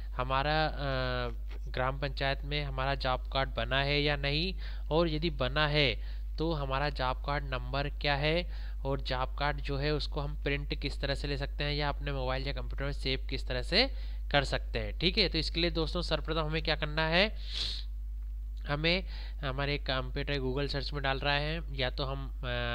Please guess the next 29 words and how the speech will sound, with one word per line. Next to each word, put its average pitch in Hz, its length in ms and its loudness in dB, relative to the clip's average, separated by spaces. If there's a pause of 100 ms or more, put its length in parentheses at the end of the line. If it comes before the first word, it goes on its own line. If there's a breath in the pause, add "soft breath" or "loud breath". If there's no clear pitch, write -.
मनरेगा 123 420 2
डाल 135 180 2
सकते - 320 -2
हैं, 151 300 2
अ, 123 760 -2
या 123 280 4
फिर 139 160 -2
नरेगा 127 400 4
डाल 139 200 6
सकते - 340 -2
हैं, 156 220 4
या 139 240 2
फिर 151 220 -2
सीधे, 151 480 2 (380 loud breath)
अ, 131 40 -2
यूआरएल 139 460 4
में 147 120 0
type 143 240 2
कर 143 120 0
सकते 147 300 -2
हैं, 156 260 2
अ, - 140 -6 (800)
नरेगा 143 400 2
डॉट 139 380 -2
एन 127 180 0
आई 123 140 0
सी 135 140 -2
डॉट 143 300 0
इन। 127 260 0